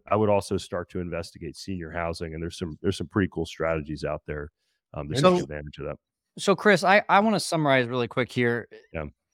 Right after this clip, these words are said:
Speaker 2: What, what I'm hearing from you, right, is that we want the best properties. Uh, we want the
Speaker 1: Quality.
Speaker 2: most, yeah, yeah, yeah, yeah, quality properties.
Speaker 1: Yep.
Speaker 2: We want the most amount of
Speaker 1: Yep.
Speaker 2: cash flow. We want cash on hand. And putting Lame on, on the hot seat here, right, with creative financing.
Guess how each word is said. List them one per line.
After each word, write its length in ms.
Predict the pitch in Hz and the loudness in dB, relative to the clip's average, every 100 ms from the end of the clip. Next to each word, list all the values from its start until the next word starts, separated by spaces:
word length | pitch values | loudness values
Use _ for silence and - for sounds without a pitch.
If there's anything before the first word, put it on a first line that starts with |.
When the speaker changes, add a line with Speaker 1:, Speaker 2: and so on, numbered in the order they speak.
| _ 180 | _ -4
Speaker 2:
What, 300 | 156 - 151 | 2 2 2
what 160 | 160 | 2
I'm 200 | 175 226 | 4 2
hearing 320 | 180 190 175 | 2 2 0
from 200 | - 139 | -2 -4
you, 200 | 127 120 | -2 -2
right, 280 | 110 117 123 | 2 2 2
is 160 | 127 110 | -4 -6
that 120 | 120 | -6
we 120 | 127 | -2
want 200 | 143 151 | 0 -2
the 60 | 120 | -2
best 420 | 117 120 - - _ _ _ | -2 -2 -4 -14 _ _ _
properties. 640 | 120 104 95 90 98 - _ _ _ | -4 -4 -6 -10 -12 -18 _ _ _
Uh, 240 | 120 113 101 | -4 -2 -2
we 120 | 120 | -4
want 400 | 120 120 113 - | 0 0 -2 -8
the 60 | 135 | 4
Speaker 1:
Quality. 400 | 110 95 78 78 | 6 8 6 0
Speaker 2:
most, 200 | 131 - _ _ | -6 -12 _ _
yeah, 300 | 143 123 98 113 | 0 0 0 2
yeah, 40 | |
yeah, 340 | 180 180 151 | 6 8 6
yeah, 200 | 127 113 | 4 0
quality 400 | 107 151 139 135 | 0 4 4 4
properties. 480 | 127 123 101 98 101 | 0 -4 -6 -8 -2
Speaker 1:
Yep. 140 | 95 120 | 0 0
Speaker 2:
We 40 | |
want 220 | 123 117 | -4 -8
the 80 | 123 | -6
most 200 | 127 - | -6 -2
amount 200 | 143 131 | -2 0
of 60 | 117 | 0
Speaker 1:
Yep. 40 | |
Speaker 2:
cash 200 | 123 113 | -2 -4
flow. 240 | - 120 117 | -6 -6 -6
We 40 | |
want 300 | 113 120 120 | -6 -6 -6
cash 380 | - 117 113 139 | -4 -4 -2 -4
on 120 | 123 | -6
hand. 540 | 101 117 110 104 110 - _ _ _ _ - | -6 -8 -8 -8 -10 -14 _ _ _ _ 0
And 640 | 131 127 123 120 117 113 _ _ _ - | 2 4 2 0 -4 -10 _ _ _ -4
putting 300 | 180 190 143 | 0 0 2
Lame 340 | 147 160 131 | 2 4 2
on, 280 | 120 117 117 | 0 -4 -8
on 160 | 127 113 | -12 -10
the 80 | 101 | -6
hot 260 | 120 123 | -2 -4
seat 260 | - 110 90 | -6 -16 -12
here, 180 | 104 98 | -12 -8
right, 240 | 101 117 | -8 -8
with 180 | 127 - | -12 -14
creative 380 | - 120 110 101 | -6 -4 -4 -4
financing. 720 | 117 113 107 101 - 98 | -2 0 -2 -4 -8 -10